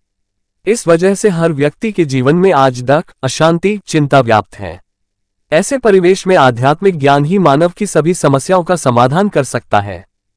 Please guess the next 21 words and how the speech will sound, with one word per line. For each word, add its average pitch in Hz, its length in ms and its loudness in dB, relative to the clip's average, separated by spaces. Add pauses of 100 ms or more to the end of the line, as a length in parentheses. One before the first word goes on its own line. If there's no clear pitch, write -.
(400)
उन्होंने 220 360 2
कहा 185 260 0
कि 185 160 -4
जब 143 240 0
तक 196 160 2
हम 160 160 0
स्वयं 156 380 0
को 180 120 0
नहीं 151 240 0
जानेंगे, 110 540 0 (120)
तब 147 100 0
तक 165 200 0
अपने 180 260 -2
भीतर 170 360 -2
छिपी 208 300 -4
शक्तियों 165 420 -2
को 220 140 2
जागृत 151 460 0
नहीं 156 220 0
कर 131 180 0
पाएंगे। 92 480 -4